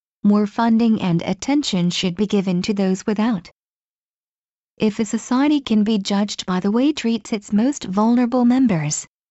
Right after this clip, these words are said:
attacks on the homeless drop the perception of Tokyo even lower. The homeless need help. Finding a decent job without a consistent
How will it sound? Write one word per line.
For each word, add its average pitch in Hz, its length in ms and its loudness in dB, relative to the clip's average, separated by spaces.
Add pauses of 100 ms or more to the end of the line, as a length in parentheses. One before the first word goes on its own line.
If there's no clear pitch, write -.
(280)
attacks 220 520 -4
on 175 160 2
the 202 80 2
homeless 262 480 2
drop 233 320 -2
the 262 100 -4
perception 202 640 -4
of 165 140 -6
Tokyo 196 600 -2
even 226 340 2
lower. 208 400 0 (1300)
The 214 180 -2
homeless 240 540 2
need 226 240 2
help. 185 420 -2 (1300)
Finding 220 480 0
a 196 60 4
decent 202 460 2
job 190 340 -2
without 156 260 -2
a 185 60 -2
consistent 233 720 -2